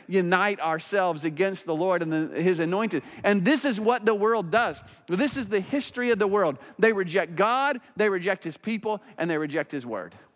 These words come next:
That's the picture here. The world unites in rejection against the Lord. We don't want God, we don't want his people,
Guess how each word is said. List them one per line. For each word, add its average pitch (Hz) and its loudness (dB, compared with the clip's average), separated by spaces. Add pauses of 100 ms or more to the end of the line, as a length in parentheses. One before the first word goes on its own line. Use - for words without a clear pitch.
(680)
That's 214 4
the 220 -4
picture 202 -4
here. 165 -4 (240)
The 165 2
world 214 2 (140)
unites 196 0
in 175 0
rejection 185 -2 (180)
against 160 0
the 170 -4
Lord. 135 0 (160)
We 175 -2
don't 165 0
want 208 -2
God, 190 0
we 156 -2
don't 139 -2
want 190 -2
his 190 -4
people, 147 -8